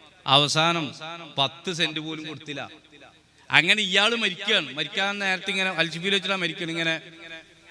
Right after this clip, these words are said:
ഈ സാധനമൊക്കെ ഇങ്ങനെ വെച്ചിട്ട് അങ്ങനെ വെക്കണ സ്ഥലത്ത്, "എന്നാ ആ നേരത്തെങ്കിലും ഒന്ന് ഓർമ്മ വന്നോട്ടെ" എന്നുള്ള നിലക്ക്, "ആചാരെ ഒരു പത്ത് സെന്റ് കൊടുക്കും നിങ്ങള്." "ഞാൻ കൊടുക്കൂല," ഇങ്ങനെ പറഞ്ഞു,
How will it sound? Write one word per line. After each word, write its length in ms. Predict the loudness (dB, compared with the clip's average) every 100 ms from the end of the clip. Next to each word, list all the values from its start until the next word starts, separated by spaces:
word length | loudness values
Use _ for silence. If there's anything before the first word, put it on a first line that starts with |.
| -4
ഈ 120 | -4
സാധനമൊക്കെ 480 | 0 0 0 -2 -6
ഇങ്ങനെ 180 | -4 -2
വെച്ചിട്ട് 680 | -2 -4 -8 -8 -10 -18 -20 -20 -20 -20 _ -4
അങ്ങനെ 320 | -2 0 0
വെക്കണ 360 | 0 -2 -2 -2
സ്ഥലത്ത്, 460 | 0 -2 -2 -6 -4
"എന്നാ 180 | 0
ആ 260 | 2 4 4
നേരത്തെങ്കിലും 640 | 4 2 2 -2 -4 -4
ഒന്ന് 140 | -4 -4
ഓർമ്മ 300 | -6 -4 -2
വന്നോട്ടെ" 380 | -2 -4 -2
എന്നുള്ള 260 | -2 0 0
നിലക്ക്, 360 | 0 -2 -4 -6 -12 -14 -4
"ആചാരെ 400 | 0 4 2 0 -4
ഒരു 120 | -8 -6
പത്ത് 440 | -8 -10 -8 -6 -6
സെന്റ് 320 | -2 -2 -2
കൊടുക്കും 340 | -4 -4 -4 -2
നിങ്ങള്." 220 | 0 0 -2 -12 -6
"ഞാൻ 140 | -2
കൊടുക്കൂല," 420 | 0 0 0 0 2 2 -2 -8
ഇങ്ങനെ 180 | -2 0
പറഞ്ഞു, 240 | 0 -4